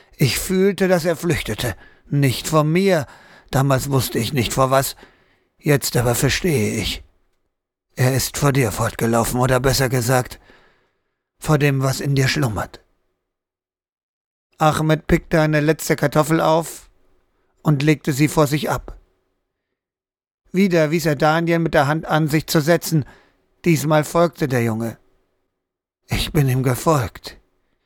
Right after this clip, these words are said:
Ich wollte ihn töten. Bald erkannte ich, dass er das Gebiet verließ. Ich konnte den Jungen nicht mitnehmen, und mein Hass war so groß, dass ich das gar nicht wollte,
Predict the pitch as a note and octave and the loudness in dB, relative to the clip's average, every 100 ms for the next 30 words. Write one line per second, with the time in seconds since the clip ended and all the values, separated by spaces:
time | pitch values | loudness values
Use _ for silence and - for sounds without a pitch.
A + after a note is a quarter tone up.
0 | _ - - G#2+ C#3+ C3+ - D3+ C#3 C#3 | _ -4 -2 0 0 0 -2 -4 -2 0
1 | E3 E3 A2 F#2 - - _ _ _ _ | 0 0 -8 -10 -14 -20 _ _ _ _
2 | _ _ _ - D3+ D#3+ D3 - D#3 D#3 | _ _ _ 0 0 0 -4 0 0 2
3 | F#3+ G3+ E3+ F3 C#3+ E3+ D#3+ - E3+ G3+ | 0 0 2 0 2 2 0 0 0 0
4 | F#3+ E3 C3 B2+ A#2 G3 D3 - - - | 0 0 0 0 0 0 0 -2 -8 -12
5 | - - - _ _ _ - D3+ C3 D#3+ | -14 -16 -20 _ _ _ -2 0 2 0
6 | C#3+ C#3 D3+ D3+ D3+ D3+ - F3 D#3+ - | 0 2 2 2 2 0 0 0 0 0
7 | D#3 D3 D#3 D#3 D3 D3+ - C4 D3 D3 | 0 2 2 2 0 0 -4 -4 0 2
8 | D3 D3+ D3+ D#3 D3 D#3 C#3+ D3 D#3+ - | 2 0 0 0 2 2 0 0 0 0
9 | D3 - C3 - C#3 - - A#2 B2 C3+ | -4 -2 -6 -2 -2 0 -2 -2 -4 -2
10 | B2+ C#3 B2 | 0 0 -2